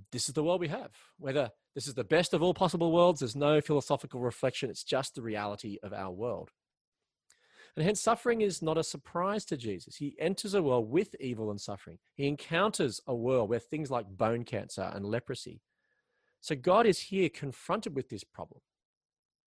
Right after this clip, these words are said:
And how does he respond? Well, well, look with me in the passage. It says, "Well, the leper approaches Jesus and asks a question. 'Lord, if you are willing,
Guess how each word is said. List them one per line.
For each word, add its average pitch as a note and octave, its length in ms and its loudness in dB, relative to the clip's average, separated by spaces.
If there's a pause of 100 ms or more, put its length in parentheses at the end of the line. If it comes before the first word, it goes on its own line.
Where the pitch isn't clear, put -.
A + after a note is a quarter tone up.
(160)
And C3+ 120 -8
how A#2 140 -4
does A2+ 120 -2
he B2+ 40 -4
respond? E3 380 -2
Well, D3 220 0
well, B2+ 100 0
look C3 220 -2
with - 100 -12
me C3+ 80 -2
in C#3 80 -2
the D3+ 60 -4
passage. G3+ 360 -8
It C3+ 60 -16
says, C#3 260 0
"Well, D3 120 2
the C#3+ 80 2
leper G#3+ 360 4
approaches F3 640 -2
Jesus G2 380 -8
and B2 100 -4
asks D3+ 340 -2
a E3 60 -8
question. D3 560 -8 (1500)
'Lord, G#3 460 6 (880)
if G#3+ 320 -2
you G#3+ 120 4
are E3+ 140 6
willing, C3 640 -2